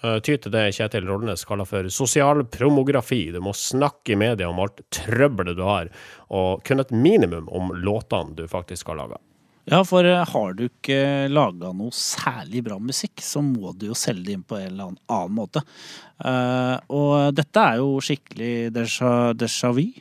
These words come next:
Speaker 2: er det det jeg skal si? For, eh, sist hun var ute med plate, gjorde hun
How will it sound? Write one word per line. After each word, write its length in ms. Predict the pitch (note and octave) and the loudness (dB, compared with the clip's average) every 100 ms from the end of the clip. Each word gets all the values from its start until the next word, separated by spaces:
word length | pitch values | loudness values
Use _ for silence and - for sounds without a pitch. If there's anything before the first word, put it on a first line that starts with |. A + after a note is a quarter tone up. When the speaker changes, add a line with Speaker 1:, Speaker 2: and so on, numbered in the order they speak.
| - | -6
Speaker 2:
er 100 | C3 | 0
det 80 | B2 | 2
det 140 | B2+ B2 A#2+ | 4 4 0
jeg 100 | A#2 | -2
skal 120 | B2+ | -4
si? 140 | E3+ F#3+ | -4 -6
For, 320 | - C3+ C3+ | -2 0 2
eh, 280 | C3+ C3 - _ - | 0 -2 -6 _ -6
sist 360 | - D#3 - | 0 0 2
hun 200 | D#3 D#3 D3+ | 2 4 4
var 140 | D3 D3+ | 4 4
ute 100 | C#3 | 2
med 120 | C3+ | 2
plate, 280 | D#3 A2+ D#3 | 2 2 -2
gjorde 160 | C3 | -4
hun 80 | B2 | -6